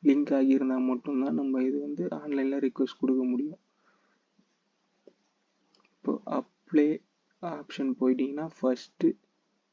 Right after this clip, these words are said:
நியூ சர்வீஸ் கனெக்ஷன், அதுல அப்ளிகண்டோட மொபைல் நம்பர்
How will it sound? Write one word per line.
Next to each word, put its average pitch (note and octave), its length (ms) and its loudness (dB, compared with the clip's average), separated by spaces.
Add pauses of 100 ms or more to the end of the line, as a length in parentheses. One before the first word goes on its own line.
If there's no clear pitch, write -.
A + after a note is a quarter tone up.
(2750)
நியூ D#3 240 4
சர்வீஸ் C3 460 -2
கனெக்ஷன், - 520 -6 (2500)
அதுல D3+ 360 -2 (220)
அப்ளிகண்டோட C#3 800 0
மொபைல் C3 340 -2
நம்பர் D3+ 320 -12